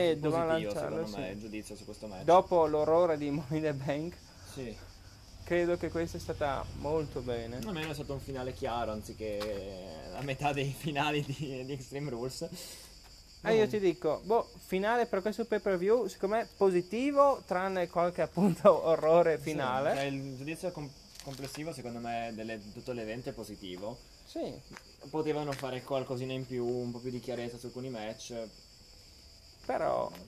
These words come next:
Speaker 2: per essere un, un match che ci avvicina a un Big Four alla fine, come SummerSlam,
Speaker 1: Sì, direi che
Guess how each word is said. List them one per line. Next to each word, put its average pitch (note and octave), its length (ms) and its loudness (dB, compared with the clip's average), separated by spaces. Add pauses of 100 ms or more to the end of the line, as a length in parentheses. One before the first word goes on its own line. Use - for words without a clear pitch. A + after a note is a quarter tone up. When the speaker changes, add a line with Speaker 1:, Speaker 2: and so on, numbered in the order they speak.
(140)
Speaker 2:
per F#3 180 6
essere G#3 400 2
un, F3 260 -4 (200)
un E3+ 160 -4
match F#3 260 -2
che E3 120 -2
ci F3+ 120 -4
avvicina E3+ 800 -4 (640)
a D#3+ 180 0
un E3+ 180 2
Big F3 160 2
Four F#3 400 6
alla C3 200 2
fine, C#3 360 -2
come C#3 300 -2
SummerSlam, E3+ 880 0
Speaker 1:
Sì, E3 100 -6
direi C3+ 280 -4
che B2+ 140 -8